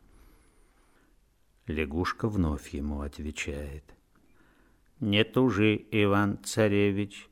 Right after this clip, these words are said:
ложись лучше спать, утро вечера мудренее». А те невестки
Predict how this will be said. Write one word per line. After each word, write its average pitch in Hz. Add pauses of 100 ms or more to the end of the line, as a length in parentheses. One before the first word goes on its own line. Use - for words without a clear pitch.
ложись 107
лучше 123
спать, - (160)
утро 131
вечера 123
мудренее». 95 (1900)
А 87 (240)
те 104
невестки 87